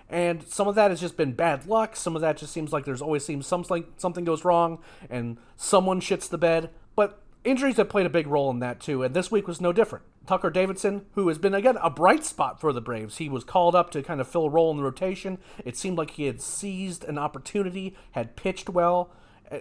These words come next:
After pitching well down in the minors, down in Gwinnett, comes up, pitches well in the major league club, and then in his start this past week, he has to leave his start early. Didn't look right, was pitching, you know, velocity was way down, just didn't look particularly sharp. And it turns out that he has a forearm strain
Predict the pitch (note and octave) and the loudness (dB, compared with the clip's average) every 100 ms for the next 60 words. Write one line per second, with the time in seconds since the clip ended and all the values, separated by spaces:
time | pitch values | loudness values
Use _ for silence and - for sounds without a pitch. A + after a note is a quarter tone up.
0 | - D#3+ D#3 F3 D3+ E3 D#3+ D#3 D3 E3 | -4 -4 -4 -6 -2 0 0 0 0 0
1 | E3 D3 C#3 E3 F3+ F3+ C3 C#3+ C3 A#2 | 0 -2 -4 -2 0 -2 -2 -2 -2 -4
2 | C#3 F#3 F#3 - C#3+ C3+ F3 F3+ - D3+ | 0 0 0 -6 -8 -4 0 0 -2 -8
3 | C#3+ B2+ D3 D3 D3 E3+ F3 E3 F#3 F3+ | -6 -4 -2 -2 -4 -4 -4 -4 2 2
4 | E3+ - - - - - D#3+ F3 F3 - | 0 -14 -20 -20 -12 -6 -2 -2 -2 6
5 | G3+ F#3+ E3+ - F3 - F3 D#3 - - | 6 6 2 2 2 2 -2 -2 -8 -20
6 | - D3 C#3 C#3+ D#3 E3 F3 - F#3+ E3 | -6 -4 -4 -4 -4 -4 0 6 6 8
7 | D#3 D#3 D3+ - - C3+ F#3+ G3 G3 F3 | 4 2 -4 -14 -14 -8 0 4 4 6
8 | F3+ F3+ D3+ - F#3 - E3+ D#3+ C#3 E3+ | 6 6 2 -2 -4 -4 -6 -6 -6 -4
9 | D3 C3+ B2 C3+ D#3+ E3 - D#3+ D3+ D#3+ | -4 -4 -4 0 2 2 -2 -4 0 0
10 | D#3 D#3 D#3 B2+ - E3 D#3 E3 - D3+ | 2 0 -2 -6 -8 -8 -4 -6 -6 -14
11 | D#3+ D3+ C3+ D#3+ D3+ D#3 - - - - | -8 -8 -2 0 0 -4 -20 -20 -20 -20
12 | - C#3 D3 F#3+ F#3 E3 E3+ D#3+ D#3 C#3 | -10 -8 -4 0 0 4 4 4 0 -2
13 | D#3+ D#3 C#3+ - G#3+ G#3 D#3+ C#3+ A#2+ - | -4 -4 -4 0 6 8 8 4 -2 -4
14 | C3+ B2+ B2 | -2 -2 -6